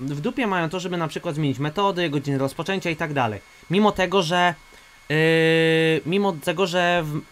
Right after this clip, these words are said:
myślach albo bardzo często po cichu na to narzekają. To tylko pokazuje, czym się tak naprawdę kierują.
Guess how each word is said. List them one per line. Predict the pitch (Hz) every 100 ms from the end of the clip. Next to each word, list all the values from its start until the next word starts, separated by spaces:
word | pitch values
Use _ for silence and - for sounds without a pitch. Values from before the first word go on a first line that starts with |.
| - -
myślach | 160 175 185 180
albo | 160 160
bardzo | 156 170 165
często | - 175 - 170
po | 151 175
cichu | 170 151 185 214 - - -
na | 160
to | 185
narzekają. | 185 175 202 175 113 98 - - - - - - - - - - - - - - - - -
To | 208
tylko | 226 233 220
pokazuje, | 202 190 165 208 196
czym | - 208
się | 202
tak | 180
naprawdę | 175 165 170 160
kierują. | 156 160 135 110